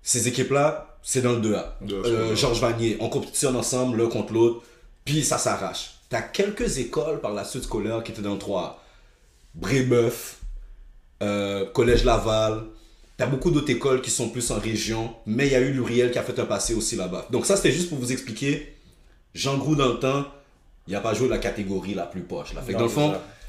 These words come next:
Speaker 3: c'est ça. <laughs>
Speaker 1: lui, il a joué, il a joué jusqu'à, comme juvénile deux A.
Speaker 3: Ouais, juvénile deux A.
Speaker 1: Ok, fait que dans le fond, t'as connu quand même au niveau secondaire un certain niveau de compétition.
Speaker 3: Ouais, ouais.
Speaker 1: Puis si tu peux parler de toi-même, quel type de joueur tu pourrais,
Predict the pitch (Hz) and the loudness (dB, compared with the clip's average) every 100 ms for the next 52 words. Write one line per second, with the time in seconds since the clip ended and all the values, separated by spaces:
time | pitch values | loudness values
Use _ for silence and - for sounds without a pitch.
0 | - 135 101 92 131 170 135 117 120 135 | -8 -6 -6 -2 2 4 4 4 0 -2
1 | - - 113 117 113 139 120 - 113 107 | -4 -4 0 0 0 0 0 0 0 -2
2 | - 104 104 117 127 113 107 98 - - | -4 -4 -2 0 0 2 2 0 -4 -14
3 | - 107 107 117 104 92 90 113 87 82 | -8 -2 -2 -2 -6 -8 -6 -6 -6 -6
4 | 92 127 190 127 123 117 139 120 120 120 | -2 0 0 0 2 0 0 0 0 0
5 | 107 98 107 98 92 101 95 95 - 95 | 0 0 -2 -4 -2 -4 -4 -6 -6 -6
6 | 90 90 95 90 - - 78 120 127 87 | -6 -8 -8 -10 -10 -12 -10 -4 -4 -4
7 | - - - 127 113 196 196 175 - 113 | -10 -20 -12 -2 2 2 2 2 4 2
8 | 107 120 131 135 - - - _ - 117 | 0 2 0 -2 -10 -18 -20 _ -4 -2
9 | 113 104 98 101 104 107 92 78 - - | -2 -4 -4 -2 -2 -2 -4 -8 -14 -2
10 | 135 113 107 - - 170 160 107 92 104 | 0 0 -6 -4 0 2 0 0 0 0
11 | 90 98 117 120 120 - - _ _ _ | 0 2 4 4 0 -6 -20 _ _ _
12 | _ _ _ _ _ _ _ - - 123 | _ _ _ _ _ _ _ -12 -4 -2